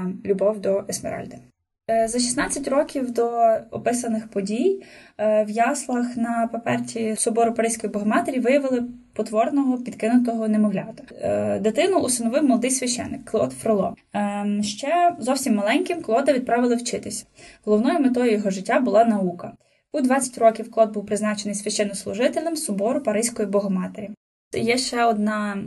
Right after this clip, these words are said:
е, дієва особа, про яку варто згадати. Е, у Роландовій вежі, е, існувала келія, яку називали «Щуряча нора».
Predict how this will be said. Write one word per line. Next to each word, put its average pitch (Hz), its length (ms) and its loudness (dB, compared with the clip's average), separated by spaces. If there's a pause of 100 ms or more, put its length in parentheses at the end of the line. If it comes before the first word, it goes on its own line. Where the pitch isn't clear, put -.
(240)
е, 202 400 -6
дієва 214 340 2
особа, 294 420 2
про 208 160 0
яку 208 260 0
варто 202 320 -4
згадати. 214 480 0 (480)
Е, 208 220 2
у - 160 2
Роландовій 269 720 2
вежі, 190 520 0 (220)
е, 208 280 2
існувала 226 560 2
келія, 190 440 -2
яку 190 200 -6
називали 247 580 4
«Щуряча 240 600 0
нора». 214 320 0